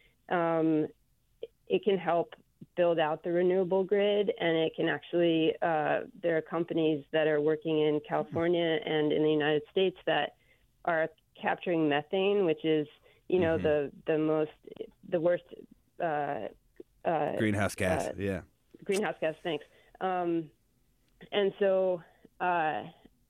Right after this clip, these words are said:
Speaker 1: I think, yeah, there's a lot to be said about
Speaker 2: Yeah.
Speaker 1: that. So I would really suggest that we, that we, uh, give Bitcoin mining a, a fair, uh, treatment here.
Speaker 2: Cool.
Speaker 1: Thanks.
Speaker 2: Hey,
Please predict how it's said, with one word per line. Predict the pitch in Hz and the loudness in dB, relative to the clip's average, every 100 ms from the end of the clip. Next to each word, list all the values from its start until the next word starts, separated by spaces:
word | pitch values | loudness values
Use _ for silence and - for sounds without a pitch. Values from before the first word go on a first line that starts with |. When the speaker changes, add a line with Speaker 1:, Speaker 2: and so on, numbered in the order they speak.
| - | -6
Speaker 1:
I | 175 190 | -2 0
think, | 208 208 - _ _ - | 2 0 -2 _ _ -2
yeah, | 202 170 | 0 2
there's | 175 196 | 2 2
a | 208 | 2
lot | 208 208 | 2 -2
to | 185 | -4
be | 180 - | -6 0
said | 175 | 0
about | 170 190 151 | 2 0 2
Speaker 2:
Yeah. | 208 | 0
Speaker 1:
that. | 208 - | 0 0
So | |
I | 165 165 | 0 2
would | 165 | 0
really | 170 170 165 160 | 2 4 2 -2
suggest | 156 151 147 | 0 0 0
that | 151 | -2
we, | 151 151 - | 0 0 0
that | 156 - - | 0 0 0
we, | 156 151 143 - | 2 2 2 0
uh, | 156 147 139 - | -2 -2 -4 -2
give | 160 151 | -2 0
Bitcoin | 156 151 147 143 | -2 0 -2 0
mining | 147 143 135 | 0 0 -2
a, | 135 - - | -4 -10 -6
a | 147 - - | -6 -6 -2
fair, | 151 147 139 - - | 0 0 -2 -6 -8
uh, | - - - | -8 -8 -12
treatment | - - - | -10 -8 -8
here. | - - - | -10 -14 -14
Speaker 2:
Cool. | - | -14
Speaker 1:
Thanks. | 50 - - - | -14 -16 -14 6
Speaker 2:
Hey, | 175 165 | 8 8